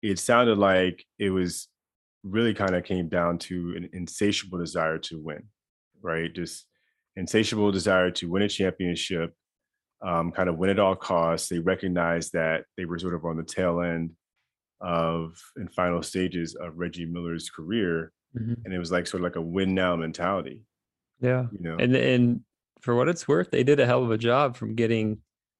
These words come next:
Speaker 2: I, I believe it was around two thousand and being in the finals was Reggie Miller. And then or was this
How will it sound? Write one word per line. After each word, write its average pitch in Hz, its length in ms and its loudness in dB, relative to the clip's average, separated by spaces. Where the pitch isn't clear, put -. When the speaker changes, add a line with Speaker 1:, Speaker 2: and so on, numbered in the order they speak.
Speaker 2:
I, 110 300 0
I 117 80 2
believe 117 340 2
it 110 60 4
was 104 320 -2
around 113 340 0
two 120 160 2
thousand 113 460 4
and 110 180 2
being 110 180 2
in 110 60 2
the 107 80 2
finals 107 380 -2
was 107 140 -4
Reggie 107 240 4
Miller. 104 340 4
And 104 180 0
then 98 320 -2
or 107 80 0
was 101 140 0
this - 320 -6